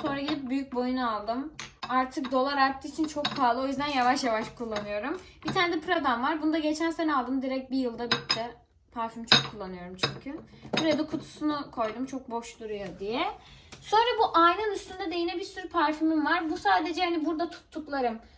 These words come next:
Tuvaletimde, çantamda, tuvaletimde yok da okul çantamda ve diğer çantalarımda falan da var bu Body Mist'lerden. Eğer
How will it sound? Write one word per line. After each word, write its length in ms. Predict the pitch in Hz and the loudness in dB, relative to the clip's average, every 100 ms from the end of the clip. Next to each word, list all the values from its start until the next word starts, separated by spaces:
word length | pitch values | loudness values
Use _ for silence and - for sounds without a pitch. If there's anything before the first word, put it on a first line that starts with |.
| _ | _
Tuvaletimde, 720 | - 302 302 302 302 285 269 262 | 0 2 2 -2 -2 -2 -2 -2
çantamda, 600 | 285 277 269 262 247 233 | 0 0 0 -2 -2 0
tuvaletimde 440 | 269 269 330 330 | 0 0 -2 -2
yok 220 | 359 349 | -2 0
da 140 | 240 - | 0 2
okul 280 | 269 294 330 | 0 0 -4
çantamda 640 | 311 247 233 214 214 247 | 0 -2 -2 -6 -2 -2
ve 140 | 254 | 4
diğer 220 | 262 247 | 6 6
çantalarımda 640 | 240 226 220 233 220 247 285 | 4 -6 -6 -6 -4 -4 -4
falan 260 | 233 233 | -4 -2
da 80 | 214 | 0
var 220 | 196 190 | 0 0
bu 180 | 202 202 - _ - | -4 -8 -14 _ 6
Body 180 | 254 220 | 6 6
Mist'lerden. 640 | 220 - 202 196 208 311 494 | -4 -6 -2 -2 0 -2 0
Eğer 260 | 330 381 | 4 6